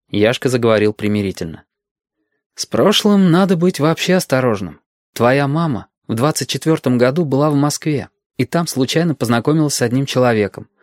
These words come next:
Столкнулись в толпе, мама сумочку уронила, а он поднял. И потом он сделался твоим отцом. А не упала бы сумочка, и тебя бы на свете никогда не было.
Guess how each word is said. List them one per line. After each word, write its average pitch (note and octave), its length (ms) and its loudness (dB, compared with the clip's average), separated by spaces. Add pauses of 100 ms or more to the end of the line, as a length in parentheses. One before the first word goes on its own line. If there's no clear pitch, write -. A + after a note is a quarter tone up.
(240)
Столкнулись E3+ 600 0
в - 20 -12
толпе, C3 420 -2
мама C#3+ 300 0
сумочку D#3 440 0
уронила, A#2+ 440 0
а A#2+ 40 2
он D#3 120 0
поднял. G#2 380 -4 (540)
И G#2+ 100 -2
потом F3 400 0
он G#2 100 -2
сделался C#3 540 0
твоим A#2+ 340 -2
отцом. F#2+ 400 -6 (540)
А C3 100 0
не B2 100 4
упала B2 320 2
бы A#2 120 -2
сумочка, - 500 -6 (480)
и C#3+ 140 2
тебя D3 320 4
бы D3+ 100 0
на D3+ 140 2
свете A#2 320 -2
никогда A#2 420 0
не A2 160 2
было. F#2 300 -6